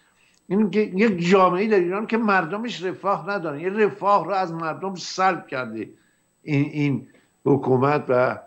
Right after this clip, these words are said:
رهبرش که به نظرم منفورترین رهبر، شخصیت در تاریخ اسلام. کافی است به شعارهایی که مردم در سراسر این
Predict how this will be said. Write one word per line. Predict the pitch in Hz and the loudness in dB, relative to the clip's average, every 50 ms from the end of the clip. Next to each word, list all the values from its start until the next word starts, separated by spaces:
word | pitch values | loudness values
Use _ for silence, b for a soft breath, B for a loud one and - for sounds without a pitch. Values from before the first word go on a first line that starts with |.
| _ _ _ _ _ _ _ _ _ _ _ _ _ _ - - | _ _ _ _ _ _ _ _ _ _ _ _ _ _ -12 -6
رهبرش | 98 135 127 113 107 - 139 147 151 156 151 - - - | -2 0 0 0 0 -2 -2 -2 -2 -4 -6 -8 -10 -10
که | 147 151 | -10 -10
به | 139 143 160 151 | -6 -4 -4 -2
نظرم | 151 143 117 123 147 147 160 170 | -2 -2 -2 -2 -4 -2 -2 -4
منفورترین | 175 185 185 196 196 190 185 185 170 139 139 143 175 208 208 196 165 139 160 175 190 190 196 180 170 185 | -4 -4 -4 -2 -2 -2 -4 -6 -10 -14 -14 -10 -8 -6 -6 -6 -6 -4 -4 -4 -4 -4 -6 -6 -2 0
رهبر، | 202 180 143 127 123 - - 185 170 156 | 0 0 0 -2 -6 -4 0 0 2 2
شخصیت | - - - 175 165 156 - - - 165 175 190 196 185 | 0 -4 -4 -4 -4 -4 -6 -10 -10 -6 -4 -4 -2 -2
در | 208 196 170 196 180 - - - - | -2 0 0 0 0 0 -4 -8 -14
تاریخ | - 160 180 190 196 202 202 226 226 220 214 - 214 | -8 -4 0 2 2 2 0 0 -4 -6 -4 -4 -4
اسلام. | 202 190 170 - - - - 156 135 98 - - - _ _ _ _ _ _ _ _ _ _ _ _ _ _ _ _ _ _ _ - | -2 -2 -4 -4 -6 -6 -4 -2 -2 -2 -4 -8 -16 _ _ _ _ _ _ _ _ _ _ _ _ _ _ _ _ _ _ _ -2
کافی | - 175 180 185 185 175 180 - 220 240 240 | 2 4 6 6 6 4 2 2 2 2 2
است | - - - 190 | 2 0 -4 -4
به | 202 190 | -4 -4
شعارهایی | - - 185 180 175 170 165 143 160 202 202 190 | -4 -2 0 2 4 4 4 2 2 2 2 2
که | 190 190 | 2 0
مردم | 196 196 180 160 151 147 139 160 160 147 143 | 0 2 0 0 -2 -2 -4 -6 -6 -4 -4
در | 156 156 - | -4 -4 -4
سراسر | - 147 151 156 151 151 147 151 160 175 | -2 -2 0 0 0 0 0 -2 -2 -2
این | 170 170 175 170 147 | -2 -4 -6 -6 -8